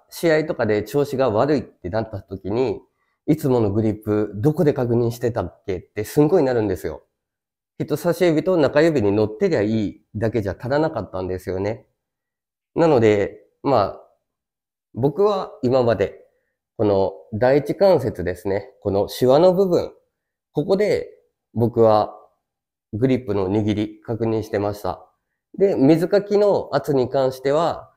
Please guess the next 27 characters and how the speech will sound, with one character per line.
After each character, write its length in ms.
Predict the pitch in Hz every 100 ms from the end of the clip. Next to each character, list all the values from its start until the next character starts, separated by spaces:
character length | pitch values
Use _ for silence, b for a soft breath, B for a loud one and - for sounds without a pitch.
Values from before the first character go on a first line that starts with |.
| _ -
ど 120 | 143
れ 100 | 143
だ 100 | 107
け 140 | 98 98
強 220 | 135 113
く 100 | 98
握 280 | 104 113 127
っ 20 |
て 80 | 143
る 80 | 139
か 180 | 139 160
を 80 |
こ 140 | 160 110
こ 80 | 110
で 80 |
確 240 | 107 104 113
認 180 | 113 113
を 60 |
取 200 | 113 175
っ 20 | -
て 140 | 110
た 120 | 92
ん 60 | 92
で 100 | 90
す 80 | -
け 120 | 98
ど、 320 | 101 90